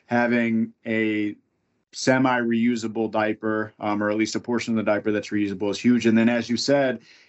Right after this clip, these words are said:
if that non-reusable portion is then biodegradable, compostable, you know, somehow improving the end of life of that portion of the diaper, that combination could have a huge impact on the industry and, and kind of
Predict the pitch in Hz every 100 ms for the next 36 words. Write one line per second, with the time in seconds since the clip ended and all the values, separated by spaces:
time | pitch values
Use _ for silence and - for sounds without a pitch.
0 | _ 123 - 117 104 135 165 165 143 127
1 | 113 117 120 - 120 113 120 117 110 120
2 | 120 117 110 104 - 101 101 104 135 143
3 | 131 131 123 110 104 127 117 120 123 120
4 | 117 113 - _ - 110 101 98 - 131
5 | 127 123 120 120 117 117 - - 123 120
6 | 143 135 131 127 120 117 117 117 110 127
7 | 123 - 120 113 113 110 107 107 107 113
8 | 107 - _ - 120 123 117 127 113 117
9 | 113 117 107 110 104 - 117 104 107 104
10 | 101 98 95 104 104 107 104 - 110 104
11 | 104 101 98 98 104 101 95 104 101 92